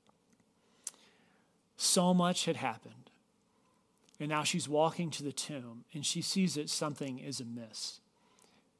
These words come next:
And she's walking up towards it, along this path, and she discovers that the body is missing.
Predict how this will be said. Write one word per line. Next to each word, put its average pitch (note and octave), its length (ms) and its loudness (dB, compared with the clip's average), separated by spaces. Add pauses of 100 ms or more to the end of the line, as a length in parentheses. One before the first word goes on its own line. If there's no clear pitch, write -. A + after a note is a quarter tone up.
(140)
And - 80 -8
she's A#2+ 180 -6
walking E3+ 400 4
up E3 160 -2
towards B2 360 -8
it, A#2+ 140 -14 (1080)
along D#3+ 360 2
this E3 200 0
path, - 500 -10 (1080)
and D3 100 -2
she - 140 0
discovers E3 720 0
that D3+ 140 -2
the C#3 80 -4
body C#3+ 640 0 (240)
is D3 220 -4
missing. B2+ 460 -6